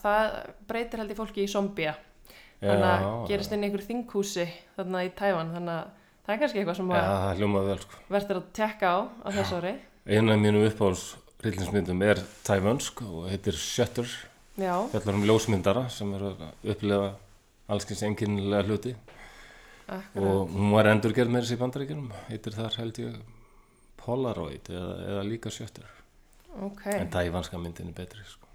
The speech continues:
Speaker 1: Já, þeir eru greinilega svolítið í hryllingnum hann í
Speaker 2: Og
Speaker 1: Taívan.
Speaker 2: já, gott ef það var ekki líka Riff sem á sínum tíma var með þarna The Witch.
Speaker 1: Já.
Speaker 2: Ég held það, það hefur verið Riff.
Speaker 1: Einmitt.
Speaker 2: En það er nú mynd sem allar konur þurfa að sjá, finnst mér.
Speaker 1: Já.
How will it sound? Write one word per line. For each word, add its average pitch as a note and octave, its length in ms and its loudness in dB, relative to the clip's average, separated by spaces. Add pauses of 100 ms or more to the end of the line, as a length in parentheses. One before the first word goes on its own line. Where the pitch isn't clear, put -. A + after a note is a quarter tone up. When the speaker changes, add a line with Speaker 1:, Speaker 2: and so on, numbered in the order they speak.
(160)
Speaker 1:
Já, F#3 160 -4 (400)
þeir F#3 80 -2
eru F#3+ 240 0
greinilega G3 420 0
svolítið F#3+ 280 -2
í G3 40 -4
hryllingnum G#3 460 -4
hann F3+ 120 -4
í F3+ 40 -4
Speaker 2:
Og - 80 -6
Speaker 1:
Taívan. F#3+ 320 -4
Speaker 2:
já, G#2+ 140 4 (100)
gott C3+ 220 4
ef C3+ 80 8
það C3 40 6
var D#3+ 140 4
ekki C#3 180 0
líka C3 220 2
Riff D3+ 340 -2
sem A#2+ 300 0
á A#2+ 80 2
sínum B2 320 0
tíma A2+ 420 0
var A#2 140 2
með A2+ 300 0
þarna A2 220 -2 (240)
The G2 120 2
Witch. A#2 460 -2 (420)
Speaker 1:
Já. B3 220 0 (260)
Speaker 2:
Ég G2+ 400 -10
held G3 240 -6
það, - 220 -8 (440)
það A#2+ 140 -6
hefur A2+ 140 -6
verið A#2+ 260 -8
Riff. F#2+ 220 -14 (640)
Speaker 1:
Einmitt. G#3+ 400 -8
Speaker 2:
En - 60 -2
það G2 220 6
er A#2+ 80 8
nú B2 80 8
mynd A2+ 200 6
sem G2+ 140 -2
allar F2+ 220 -2
konur F2 320 -2
þurfa E2+ 160 -4
að E2 140 -10
sjá, D2+ 100 -8
finnst D#2+ 240 -16
mér. - 140 -20 (240)
Speaker 1:
Já. F#3 200 0